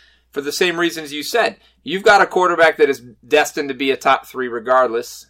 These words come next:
He can't fall further than that. You've got two or th-, I think your receiving core is the best receiving core in the league, even better than Bullfrogs. I love that Stephon Diggs pick, like he said. Davante Adams is one of my favorites.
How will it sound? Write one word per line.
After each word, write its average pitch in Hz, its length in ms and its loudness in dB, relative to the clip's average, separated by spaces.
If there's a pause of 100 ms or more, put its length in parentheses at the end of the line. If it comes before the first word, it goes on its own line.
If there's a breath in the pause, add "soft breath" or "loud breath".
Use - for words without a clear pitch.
(160)
He 131 300 -12
can't 143 280 -4
fall 131 240 4
further 107 300 -6
than 101 160 -14
that. - 240 -12 (300 soft breath)
You've 190 180 -6
got 233 160 2 (600)
two 214 280 -4
or 185 160 4
th-, - 200 -4
I 180 60 0
think 196 220 -6
your 175 100 0
receiving 175 500 -6
core 127 220 -2
is 117 80 -4
the 113 80 -10
best 127 240 -6
receiving 160 420 -12
core 120 180 -6
in 113 60 -10
the 110 60 -10
league, 117 220 -10
even 160 240 -8
better 131 200 0
than 113 180 -8
Bullfrogs. 110 760 -6
I 147 200 0
love 127 480 0
that 107 140 -8
Stephon 113 480 -8
Diggs 113 220 -8
pick, 110 260 -6
like 113 160 -14
he 110 80 -20
said. 110 280 -10
Davante 131 420 0
Adams 120 240 -2
is 110 100 -14
one 117 140 -8
of 113 60 -12
my 107 120 -10
favorites. 113 540 -8